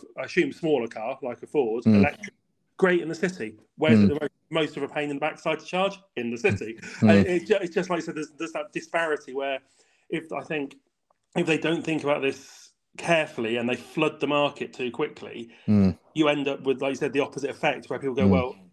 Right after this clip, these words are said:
Speaker 1: I can't charge. It's a nightmare. There's these negative news stories. There's people complaining about it all the
Speaker 2: Mm.
Speaker 1: time. I'm not gonna get one."
Speaker 2: Mm.
Speaker 1: And the Ford have basically shot all the car manufacturers in the foot simultaneously 'cause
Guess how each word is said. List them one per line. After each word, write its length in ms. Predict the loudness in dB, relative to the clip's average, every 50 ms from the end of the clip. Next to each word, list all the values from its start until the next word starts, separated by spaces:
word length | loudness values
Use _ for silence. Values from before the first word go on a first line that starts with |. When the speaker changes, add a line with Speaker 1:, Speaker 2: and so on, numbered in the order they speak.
| _ _
Speaker 1:
I 80 | -6 -6
can't 300 | -2 0 0 0 0 0
charge. 540 | 0 2 2 0 -2 -6 -10 -16 -20 -12 _
It's 160 | -8 -6 -4
a 40 | -4
nightmare. 400 | -2 -2 -2 -2 -2 -2 -2 -4
There's 120 | -4 -6 -8
these 160 | -8 -8 -4
negative 400 | -4 -4 -4 -4 -6 -10 -8 -6
news 220 | -6 -6 -6 -6
stories. 240 | -8 -8 -8 -8 -8
There's 100 | -8 -8
people 260 | -6 -4 -4 -4 -4 -6
complaining 480 | -8 -8 -6 -4 -4 -4 -4 -4 -6
about 260 | -6 -6 -8 -8 -8
it 60 | -10 -12
all 160 | -12 -10 -4
the 100 | 0 2
Speaker 2:
Mm. 60 | 4
Speaker 1:
time. 240 | 6 6 4 2 0 -6 _ _ _ _ _ 0
I'm 180 | 2 2 2 2
not 160 | 0 -2 -2
gonna 140 | -4 -2 0
get 220 | 0 0 0 -2
one." 300 | -6 -8 -6 -8 -10 -12 -14 _ _ _ 4
Speaker 2:
Mm. 280 | 6 6 6 6 4 2 0 -4 _ -4
Speaker 1:
And 140 | 0 0 0
the 180 | 0 0 -4 -12 _ -12 -2
Ford 220 | 0 2 2 2
have 60 | 4
basically 300 | 2 2 2 2 -4 -6
shot 360 | -6 -2 0 0 0 0 -2 -10 _ _ _ _
all 220 | 4 4 4 2 -2
the 80 | -6
car 180 | -2 -2 -2 0
manufacturers 560 | 0 -2 -2 -2 -4 -4 -6 -6 -8 -8 -6
in 80 | -6 -6
the 60 | -6
foot 240 | -2 -2 -2 -2 -2
simultaneously 880 | -4 -2 -2 -2 -4 -6 -8 -6 -8 -8 -8 -8 -10 -8 -8 -10 -10
'cause 80 | -12